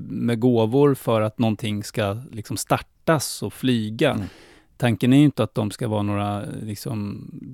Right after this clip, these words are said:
Speaker 1: bidragsgivare i all framtid, utan det är ju en sån här, det är ett startkapital. Ja, det låter som en spännande idé
Speaker 2: Mm.
Speaker 1: med en sån sajt.
Speaker 2: Mm.
Speaker 1: Eh, det kan jag tänka mig att bidra till så ni kommer
Speaker 2: Mm.
Speaker 1: igång. Men inte år efter år.
Speaker 2: Nej.
Speaker 1: Så att det, det är ju det som är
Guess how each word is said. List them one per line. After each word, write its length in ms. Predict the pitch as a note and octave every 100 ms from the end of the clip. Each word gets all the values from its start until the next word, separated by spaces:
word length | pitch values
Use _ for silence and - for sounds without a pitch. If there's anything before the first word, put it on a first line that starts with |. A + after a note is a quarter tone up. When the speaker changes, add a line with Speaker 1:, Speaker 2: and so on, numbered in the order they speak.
| D#3+ D3 C3
Speaker 1:
bidragsgivare 680 | A#2+ G#2 G#2+ - A2+ A2
i 40 | A2
all 180 | G#2 G#2
framtid, 600 | B2+ A2 G#2 - D3 G#2+
utan 200 | - G#2+
det 60 |
är 100 | A#2
ju 140 | C3 D#3
en 100 | C3
sån 160 | B2+
här, 260 | G2 G2 G2 _ _ _ -
det 80 | D#3
är 40 |
ett 100 | -
startkapital. 1200 | - - A#3 - _ - - B2+ B2+ - G3 A#2+
Ja, 120 | B2+
det 100 | B2+
låter 220 | C#3+ C4+
som 100 | A3+
en 60 | F#3+
spännande 420 | - D#3+ A#2 G#2+
idé 200 | G#2+ G#2+
Speaker 2:
Mm. 120 | A2+
Speaker 1:
med 100 | A2
en 80 | A2+
sån 240 | - F3 F#3
sajt. 440 | - G#2+ F2+ -
Speaker 2:
Mm. 300 | A2 G#2 G#2+
Speaker 1:
Eh, 160 | G#2+ A2 - -
det 280 | F3+ C#3
kan 120 | - F#3
jag 80 |
tänka 220 | E3+ C#3+ A#2
mig 80 |
att 60 | A2
bidra 260 | A#2 G#2+ A2
till 200 | A#2 G#2+
så 80 | A2+
ni 80 |
kommer 220 | - A2+ A2+
Speaker 2:
Mm. 20 | C#3+
Speaker 1:
igång. 240 | - - - - - _ _ _ _ _ _
Men 220 | - B2
inte 200 | A#2 G2+
år 240 | D#3 B2 A#2
efter 240 | - C3
år. 160 | D3+ F#2
Speaker 2:
Nej. 120 | F#2
Speaker 1:
Så 100 | A#2+
att 120 | -
det, 140 | C3 A#2+
det 120 | B2+
är 40 |
ju 120 | B2+
det 180 | A#2+ C3+
som 200 | - B2
är 160 | A2